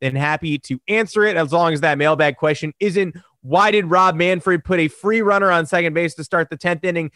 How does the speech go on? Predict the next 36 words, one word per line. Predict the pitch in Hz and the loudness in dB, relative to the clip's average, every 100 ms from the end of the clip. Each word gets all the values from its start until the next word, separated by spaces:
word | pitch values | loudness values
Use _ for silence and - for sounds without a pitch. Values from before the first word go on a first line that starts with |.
| - _ | -18 _
giving | - 240 254 | -2 0 2
an | 226 | 2
inherent | 214 196 220 220 | 2 2 2 2
advantage | 190 151 190 269 262 214 185 | -2 -2 -2 0 0 -2 -8
to | - 285 | -2 -2
the | 285 | 0
road | 254 202 294 330 208 | 0 2 2 2 -4
team | - 233 220 | -8 -4 0
in | |
all | 202 196 | 2 2
extra | 185 - 196 | 0 -2 -4
inning | 185 175 | -2 -4
scenarios?" | 185 185 190 156 - _ _ | -2 0 2 0 -4 _ _
Can't | - 233 247 | -6 -2 0
answer | 233 240 202 | 0 -2 0
that | 180 160 | 0 0
one | 156 | -2
for | 139 165 | -2 0
you. | 151 143 _ - | 0 -2 _ -6
Would | 139 196 | 0 2
love | 170 160 175 143 | 4 4 2 -2
to | 147 | -2
be | 143 | 0
able | 139 131 | 2 2
to | |
answer | 127 139 131 | 2 0 0
that | 113 | -2
one | 113 | -2
for | 117 120 | -6 -4
you, | 113 110 - | -4 -6 -8
but | - 208 | -2 -2
I | 170 | -2
simply | 151 165 131 135 | -4 -6 -4 -6
can't. | 113 131 120 - _ _ _ _ | -6 -6 -8 -10 _ _ _ _
Thomas | 285 269 | -2 -2
Carannante, | - 240 202 196 208 196 | -2 0 0 0 0 -2